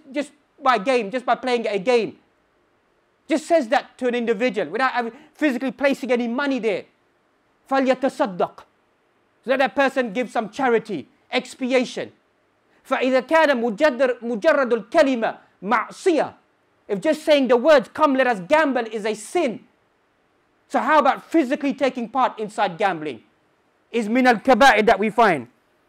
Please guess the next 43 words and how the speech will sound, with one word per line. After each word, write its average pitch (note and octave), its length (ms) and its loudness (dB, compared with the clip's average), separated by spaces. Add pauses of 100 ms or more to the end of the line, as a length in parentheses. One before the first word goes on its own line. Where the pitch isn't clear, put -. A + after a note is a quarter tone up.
(300)
And F3 100 -4
thus A#3+ 120 -4
we B3 100 -2
find, C#4 240 0
وَيَصُدَّكُمْ A#3 680 -2
عَنْ G3 200 -4
ذِكْرِ، A3 320 -6 (120)
عَنْ G3+ 200 -6
ذِكْرِ B3+ 260 -6
اللَّهِ B3+ 280 -4
وَعَنِ G3 200 -4
الصَّلَاةِ. F3+ 500 -4 (840)
Thi-, C#4+ 220 2
this C4+ 180 -4
takes E4 320 -2
you C#4+ 80 -2
away C#4 160 2
from C4 140 -6
the A#3 60 -6
dhikr D4 280 -4
of A#3 140 -2
Allah. A#3 380 -2 (1300)
Gambling C4+ 440 0
takes C4+ 260 -4
a B3+ 60 -2
person C4 340 -2
away B3 400 0 (540)
from B3 160 -2
the A#3 80 2
dhikr C#4+ 380 -2
of A3 120 -4
Allah A#3 220 -4
subhanahu G#3+ 480 -6
wa F#3+ 80 -10
ta'ala. F3+ 280 -2 (540)
And G#3+ 140 -2
as B3 80 0
a B3+ 80 -2
side D4 280 2
point, C4 220 2 (220)
al-ab, B3 420 0
any D#4+ 280 0
game A#3+ 420 2